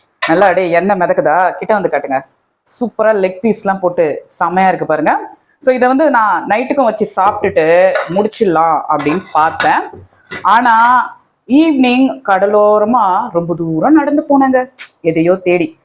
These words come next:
அப்போ இங்க பாத்தீங்களா, உங்களுக்கும் ரொம்ப பிடிக்கும், எனக்கும் ரொம்ப பிடிக்கும். ஆனா நூறு ரூபாய்க்கே இவ்வளவா அப்படிங்கிற மாதிரி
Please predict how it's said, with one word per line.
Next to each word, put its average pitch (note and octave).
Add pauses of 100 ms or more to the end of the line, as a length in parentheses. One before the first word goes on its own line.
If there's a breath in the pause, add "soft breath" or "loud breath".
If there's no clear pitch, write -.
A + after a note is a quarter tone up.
(360)
அப்போ F#3+ (1600)
இங்க D#3+
பாத்தீங்களா, D#3 (880)
உங்களுக்கும் G#3+
ரொம்ப A3
பிடிக்கும், F#3+ (340)
எனக்கும் C4+
ரொம்ப F3
பிடிக்கும். D3 (440 soft breath)
ஆனா E4+ (420)
நூறு D#4+
ரூபாய்க்கே E4+ (140)
இவ்வளவா A#3+ (260)
அப்படிங்கிற B3
மாதிரி A#3